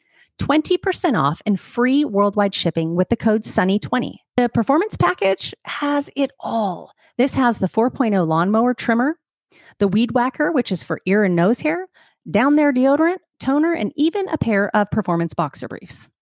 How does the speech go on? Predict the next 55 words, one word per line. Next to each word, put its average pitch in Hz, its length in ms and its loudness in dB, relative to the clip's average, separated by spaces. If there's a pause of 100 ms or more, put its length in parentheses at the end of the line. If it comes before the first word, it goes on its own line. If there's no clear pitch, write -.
(140)
And 254 80 4
a 240 40 2
really 254 300 2
cool 226 240 0
travel 180 340 0
bag 320 360 -2
to - 100 -6
hold 202 220 0
all 190 240 0
the 185 80 -2
goodies 180 320 0
in. 294 340 0
Or 262 260 2
if 262 160 -2
you're 226 100 2
like 196 220 0
me, 180 220 0
you 175 280 0
steal - 360 -4
it 180 140 -2
and 180 80 2
use 160 120 0
it - 160 -6
for 185 120 -4
your 165 100 0
own 135 140 -6
stuff. - 440 -14 (280)
I 233 80 4
know 226 100 4
my 214 200 2
husband 170 520 0
is 185 180 0
a 180 60 0
huge 269 600 -2
fan 160 260 -6
of 156 120 -8
Manscaped. 156 640 -8 (180)
So - 160 -2
go 262 140 2
to 381 180 0
manscaped 285 480 2
dot - 240 0
com. - 380 -4 (280)
Get - 200 -2
twenty 202 260 2
percent 349 320 0
off 185 300 0
and 196 180 0
free 208 220 0
shipping 156 420 -4
with 175 160 0
the 247 60 2
code 226 260 0
sunny 185 340 0
twenty. 175 440 -4